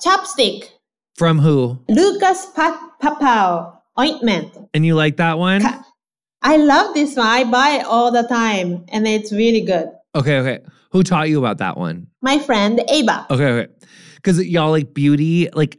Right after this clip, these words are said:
Speaker 2: New York City beauty people are the smartest people, just so you fucking know. If you don't know, now you know it's true. Okay. Um, splurge recommendation, beauty or otherwise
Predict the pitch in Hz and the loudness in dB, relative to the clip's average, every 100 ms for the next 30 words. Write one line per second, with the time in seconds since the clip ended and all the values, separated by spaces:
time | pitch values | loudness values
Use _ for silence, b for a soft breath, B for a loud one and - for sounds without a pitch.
0 | - 139 151 170 170 185 185 - 135 135 | -4 0 2 2 2 0 -4 -4 -2 -2
1 | 120 110 117 131 139 143 151 139 123 120 | -2 -2 -2 -2 -2 -2 0 0 0 -2
2 | 113 123 113 107 - 107 95 98 104 - | -4 -4 -2 -4 -4 -4 -2 -4 -4 -4
3 | 110 107 104 95 110 104 98 98 71 73 | -2 0 -2 -4 -6 -4 -2 -2 -4 -2
4 | 127 127 113 117 120 104 101 104 98 95 | -2 -2 -2 -4 -2 -2 -2 -4 -4 -4
5 | 90 - 104 - 123 139 123 - B B | -6 -8 -10 -8 -8 -6 -8 -10 B B
6 | B B 147 180 170 151 - - 180 185 | B B -2 2 2 0 -8 -8 -2 0
7 | 185 185 151 - - 143 135 135 127 120 | 0 -2 -6 -12 -6 -6 -4 -6 -4 -4
8 | 117 123 107 110 104 143 156 156 151 143 | -4 -4 -6 -6 -8 -4 0 0 0 -2
9 | 113 123 123 113 98 101 101 | -2 -4 -2 -2 -2 -4 -6